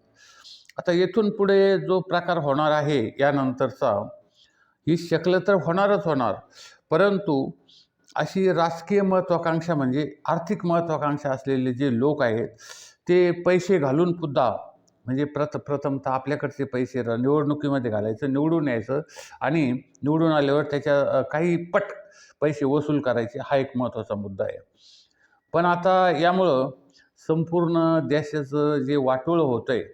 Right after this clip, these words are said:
ते अतिशय वाईट आहे. आता हे सुप्रीम कोर्टाने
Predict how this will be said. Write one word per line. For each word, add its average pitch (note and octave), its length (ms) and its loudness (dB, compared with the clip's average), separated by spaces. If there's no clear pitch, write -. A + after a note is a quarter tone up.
ते D3+ 180 0
अतिशय C#3+ 500 -4
वाईट A2+ 360 0
आहे. G#2 100 -12
आता F3 560 2
हे D#3+ 340 -2
सुप्रीम E3+ 500 -4
कोर्टाने E3+ 600 0